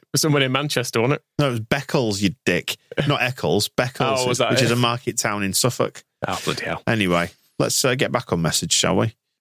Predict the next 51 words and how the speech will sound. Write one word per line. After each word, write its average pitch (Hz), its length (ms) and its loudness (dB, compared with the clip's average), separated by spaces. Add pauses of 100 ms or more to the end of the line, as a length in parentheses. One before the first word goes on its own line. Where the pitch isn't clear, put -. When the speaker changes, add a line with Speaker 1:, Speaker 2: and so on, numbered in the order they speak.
(180)
Speaker 1:
Yeah, 147 100 2
Speaker 2:
Um, - 60 -2
Speaker 1:
so 147 160 2
back 156 280 -2
to, 139 360 4
um, 117 340 2
back 156 180 -2
to 147 100 0
Forever 135 260 0
Bristol 123 340 0
City, 107 500 0
and 107 340 2 (500)
again, 110 240 0
it's - 100 -2
just - 140 0
a - 40 -4
bit 101 100 0
more 101 120 0
chat - 240 -2
is - 100 -8
this, - 180 -4
but - 220 -2
the, 107 220 2 (400)
I 120 100 0
like 120 200 -2
how 127 160 -2
annoyed 117 480 2
the - 80 0
bloke 110 360 0
is 95 100 -4
that 92 120 2
he 104 60 0
might 104 200 0
not 90 100 -4
be 101 100 0
given 98 240 2
credit 104 400 -2
for - 120 -6
saying 101 340 0
this, - 300 -2 (280)
'cause 95 380 -2
he 104 160 0 (120)
said 104 220 0
it - 140 -6
first, 104 320 0
even 104 180 2
though 101 80 2
someone 101 280 0
else 101 140 -2
said 95 200 0
it. - 120 -2